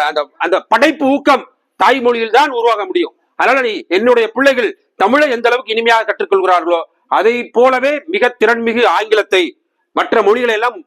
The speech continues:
முப்பது நாள்ல கத்துக்க முடியுங்கிறாங்க அதிக அளவா. அதனால இந்த பிள்ளைகள் எல்லாம் பார்க்கின்ற பொழுது ஒன்னொன்னும் ஒரு செம்மை நெல்மணிகளை போல அமர்ந்திருக்கிறார்கள்.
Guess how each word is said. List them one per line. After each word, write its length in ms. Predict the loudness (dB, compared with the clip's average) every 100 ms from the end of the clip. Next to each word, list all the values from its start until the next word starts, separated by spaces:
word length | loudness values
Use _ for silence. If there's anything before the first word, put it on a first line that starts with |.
| _
முப்பது 420 | -6 -4 2 2 4
நாள்ல 240 | 0 -2
கத்துக்க 260 | -4 -4 -2
முடியுங்கிறாங்க 440 | -2 0 -2 -4 _ _ _ _ _ _ -6
அதிக 260 | -2 2 2
அளவா. 260 | 2 0 -4 -8 _ _ _ _ 0
அதனால 260 | 2 2 0
இந்த 180 | -2
பிள்ளைகள் 360 | 0 2 2 2
எல்லாம் 240 | 0 -2 0
பார்க்கின்ற 360 | 0 0 -2 0
பொழுது 260 | 2 2 -2 -8 _ 0
ஒன்னொன்னும் 460 | 2 4 2 2 0
ஒரு 100 | 0
செம்மை 320 | 0 2 0
நெல்மணிகளை 520 | 0 -2 0 0 0 0
போல 180 | 0 0
அமர்ந்திருக்கிறார்கள். 720 | 0 -2 0 2 2 0